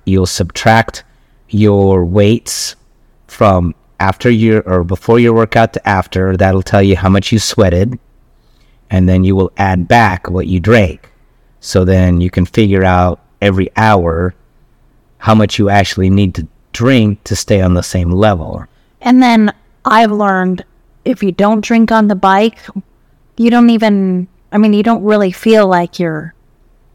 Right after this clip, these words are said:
Speaker 2: you need to drink 'cause you have the wind and you don't feel hot, but you're, like, sweating.
Speaker 1: Right, but you don't feel like you're sweating.
Speaker 2: Same with,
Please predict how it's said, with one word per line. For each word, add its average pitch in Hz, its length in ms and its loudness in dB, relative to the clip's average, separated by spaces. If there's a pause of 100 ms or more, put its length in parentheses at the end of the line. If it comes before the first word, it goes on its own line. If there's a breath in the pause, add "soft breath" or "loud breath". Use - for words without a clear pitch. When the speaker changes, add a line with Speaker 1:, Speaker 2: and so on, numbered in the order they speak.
(200)
Speaker 2:
you 208 160 0
need 190 320 0
to 180 160 -2
drink 180 760 -4
'cause 180 320 0
you 190 140 2
have 185 300 0
the 185 80 0
wind 175 520 0
and 170 160 -2
you 170 80 -4
don't 180 240 -6
feel 190 220 0
hot, 185 500 2 (600)
but 196 200 -2
you're, 196 100 2
like, 175 300 -2
sweating. 175 600 -2 (720)
Speaker 1:
Right, 95 200 0
but 95 140 0
you 92 100 2
don't 87 180 0
feel 127 260 2
like 90 180 0
you're 82 140 -4
sweating. 82 500 -4 (120)
Speaker 2:
Same 247 280 2
with, 220 200 0